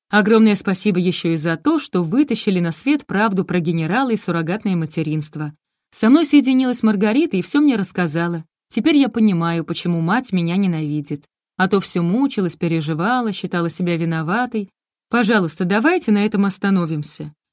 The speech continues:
Егор лежит в психиатрической клинике. Я очень слаба. Не нужны нам поиски вора. Муж поправится, напишет новые полотна. Не нужно никакого расследования.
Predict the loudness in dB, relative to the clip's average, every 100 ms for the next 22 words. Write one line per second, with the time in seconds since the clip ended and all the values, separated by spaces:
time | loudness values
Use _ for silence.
0 | -4 0 2 4 4 4 0 -6 -6 -4
1 | -2 -2 -4 -6 -8 -4 -4 -2 -4 -4
2 | -6 -10 -16 _ _ -4 0 0 0 -4
3 | -4 -4 -4 -6 -10 _ _ _ _ 2
4 | 4 4 4 2 2 0 -2 -2 -2 -2
5 | -6 -4 -4 -6 -12 _ _ 0 0 0
6 | -4 -2 0 0 0 -4 -2 0 2 0
7 | 0 -2 -2 0 -2 -2 -2 -2 -4 -6
8 | -10 -10 _ _ _ _ _ _ _ 2
9 | 6 6 4 2 2 4 2 0 2 2
10 | 0 -2 -2 0 0 -4 -4 -6